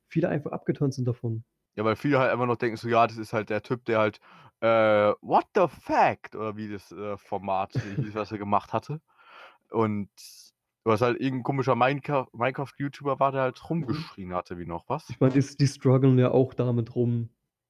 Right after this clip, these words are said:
Speaker 1: als, beziehungsweise der struggelt ja auch viel, hat ja auch viel damit rumgestruggelt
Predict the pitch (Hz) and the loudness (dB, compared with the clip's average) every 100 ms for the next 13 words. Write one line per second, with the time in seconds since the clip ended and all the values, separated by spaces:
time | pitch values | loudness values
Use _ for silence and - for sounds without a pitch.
0 | _ _ 120 - 120 127 113 117 110 117 | _ _ -10 -8 -10 -8 -8 -8 -8 -10
1 | - 117 110 117 113 - - 139 _ _ | -8 -8 -6 -6 -8 -10 -14 -14 _ _
2 | - 135 123 110 110 _ 151 160 147 135 | -14 -8 -4 -4 -4 _ 0 4 4 4
3 | 123 135 123 - 117 123 123 | 2 0 -2 -2 -2 0 -2